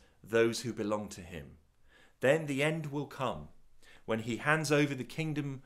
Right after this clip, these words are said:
to God the Father, after he has destroyed all dominion, authority, and power. For he must reign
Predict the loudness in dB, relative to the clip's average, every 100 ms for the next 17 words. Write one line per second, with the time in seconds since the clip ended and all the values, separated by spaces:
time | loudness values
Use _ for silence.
0 | -20 -18 -10 0 6 8 6 0 8 8
1 | 8 0 -8 -16 -4 2 2 2 0 0
2 | 0 -6 -8 -8 -2 4 4 2 0 2
3 | 2 0 0 0 -2 -4 -6 -8 -4 0
4 | 0 0 -8 -10 -12 -12 -8 -8 -8 -12
5 | -18 _ _ _ -20 _ _ -4 -2 0
6 | 2 0 0 -4 -4 -2 -2 -6 -14